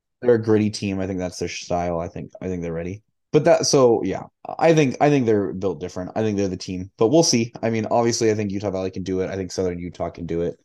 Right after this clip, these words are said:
I think a lot of teams can do it. Like, we'll just have to see. As for, uh,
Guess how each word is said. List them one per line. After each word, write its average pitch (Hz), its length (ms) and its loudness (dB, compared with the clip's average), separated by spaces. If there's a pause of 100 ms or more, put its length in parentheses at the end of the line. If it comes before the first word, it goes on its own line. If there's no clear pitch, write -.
(400)
I 104 100 0
think 101 120 2
a 92 40 2
lot 87 220 0
of 87 60 -10
teams 85 240 -10
can 87 180 -8
do 85 160 -4
it. 82 140 -8
Like, 82 100 -6
we'll 85 100 -10
just - 120 -14
have 87 120 -6
to - 80 -16
see. 82 300 -10 (1300)
As 175 280 6
for, 165 220 6
uh, 135 140 2